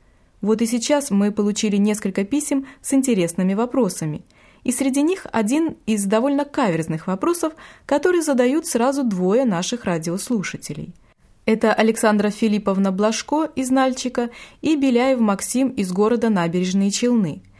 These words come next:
Их интересует, откуда Каин взял жену, ведь Библия говорит только об Адаме, Еве и их сыновьях, Авеле и Каине. Причём Каин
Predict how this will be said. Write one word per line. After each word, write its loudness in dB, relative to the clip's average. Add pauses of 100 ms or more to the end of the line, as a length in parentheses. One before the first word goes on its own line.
(320)
Их -2
интересует, 0
откуда 0
Каин 0
взял 0
жену, 0 (280)
ведь 0
Библия 2
говорит 0
только 2
об 0
Адаме, 2
Еве 0
и -4
их -6
сыновьях, -2
Авеле 0
и -6
Каине. -4 (600)
Причём 0
Каин 0